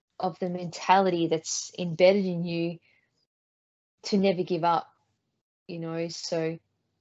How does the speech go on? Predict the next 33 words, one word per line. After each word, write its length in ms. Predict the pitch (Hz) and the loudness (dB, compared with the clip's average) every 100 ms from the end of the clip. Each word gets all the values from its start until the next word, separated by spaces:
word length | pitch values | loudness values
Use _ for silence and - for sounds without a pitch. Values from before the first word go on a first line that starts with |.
| _ _ - - _ _ - | _ _ -20 -20 _ _ -6
for 80 | |
me 280 | 185 190 214 | -2 2 4
now, 400 | 196 196 190 190 - _ _ _ _ _ | 4 2 2 0 -6 _ _ _ _ _
back 220 | 196 196 | -2 -2
to 100 | - | -6
the 120 | 175 | -6
main 260 | 170 - - | -2 0 0
<coughs> 60 | - | 0
question 420 | 202 - 190 170 | -2 -6 -8 -4
was, 500 | 175 175 - - - - _ _ _ _ _ _ _ _ _ | -6 -4 -6 -10 -14 -20 _ _ _ _ _ _ _ _ _
uh, 340 | 175 175 170 175 | -8 -6 -6 -4
working 320 | 190 208 214 | -2 0 -2
smarter, 400 | 190 - 190 196 | -6 -2 0 0
not 180 | 190 185 | 0 -4
harder. 440 | 175 190 190 147 147 _ _ - | -2 -2 0 -4 -8 _ _ -6
I, 240 | 170 165 - _ 180 | -4 -4 -10 _ -6
I 60 | |
do 140 | 175 170 | -4 -2
one 200 | 190 196 | -2 -2
run 160 | 196 | -2
a 80 | 196 | -2
day, 400 | 185 185 185 190 - _ _ _ _ - | 0 0 0 -2 -10 _ _ _ _ -8
one 200 | 190 196 | -6 -6
conditioning 500 | 196 190 190 196 170 | -6 -6 -6 -8 -8
a 60 | |
day, 420 | 165 175 175 175 - _ _ _ - | -2 -2 0 -4 -8 _ _ _ -10
and 140 | 175 | -6
one 240 | 185 190 175 | -2 -2 0
boxing 400 | 180 - 175 165 | -2 -2 -8 -8
and 80 | |
technique 440 | - 170 175 180 - | -4 -4 -2 -4 -4
a 40 | |
day. 300 | 165 147 - | -2 -2 -2